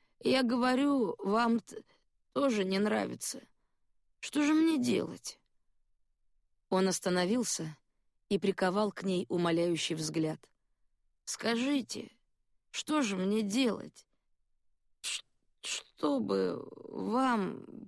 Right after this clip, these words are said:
п-» Уинифред ощутила, как у нее горят щеки, и еще раз не сильно встряхнула юношу, чтобы он пришел в чувство.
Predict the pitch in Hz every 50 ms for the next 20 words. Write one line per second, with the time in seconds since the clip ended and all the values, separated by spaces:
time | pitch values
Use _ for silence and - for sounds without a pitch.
0 | - - - 104 110 113 - - - - _ _ _ _ _ _ _ _ _ -
1 | 190 214 226 196 170 160 - 170 165 156 - - - - - _ _ _ - -
2 | 175 - - 208 - - - 226 185 165 160 151 - 160 - 185 170 175 175 185
3 | 175 165 180 175 180 160 - - - - 233 202 - - 170 170 - _ _ _
4 | _ _ _ _ _ - 208 190 185 170 - - 233 190 175 160 - - 185 185
5 | - - 247 220 196 175 151 - - - 190 180 - 226 214 190 185 185 170 240
6 | 247 226 170 151 - - 160 - - 196 185 180 190 202 190 165 - - 185 -
7 | - 202 190 - - - - 226 165 - - - 160 - -